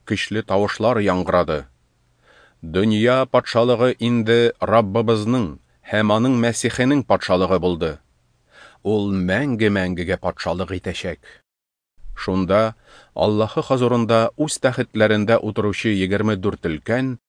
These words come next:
йөз түбән капланып, Аллаһыга сәҗдә кылдылар һәм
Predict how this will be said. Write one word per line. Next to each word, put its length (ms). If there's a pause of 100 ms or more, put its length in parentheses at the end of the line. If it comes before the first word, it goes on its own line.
(260)
йөз 320
түбән 300
капланып, 500 (460)
Аллаһыга 560
сәҗдә 500
кылдылар 540 (260)
һәм 300